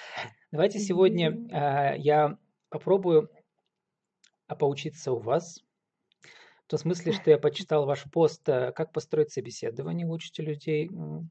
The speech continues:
Speaker 1: как правильно нанимать
Speaker 2: Мгм.
Speaker 1: людей, сотрудников. Но ваши же вопросы, ваши же советы я адресую вам.
Speaker 2: Договорились.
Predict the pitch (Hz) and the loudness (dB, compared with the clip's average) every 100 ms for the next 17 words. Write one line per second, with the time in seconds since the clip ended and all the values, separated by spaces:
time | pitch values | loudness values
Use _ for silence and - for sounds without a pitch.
0 | _ 143 139 - 135 135 135 170 - 208 | _ -10 -4 -2 -2 -2 -2 -4 -2 -4
1 | 202 165 208 160 - 180 180 - - _ | -2 -4 -4 -6 -4 -4 -6 -10 -20 _
2 | _ - - - 165 175 190 196 - 120 | _ -20 -8 0 0 2 4 2 0 -4
3 | 123 123 131 185 226 240 - 143 147 - | -2 0 0 2 2 2 0 0 0 -2
4 | 131 - 156 202 220 139 156 151 151 - | -8 -4 2 2 4 2 0 2 0 0
5 | 156 135 120 - _ _ _ _ _ _ | -2 -2 -6 -16 _ _ _ _ _ _
6 | _ _ - 196 196 202 190 165 147 | _ _ -20 -2 0 4 4 4 0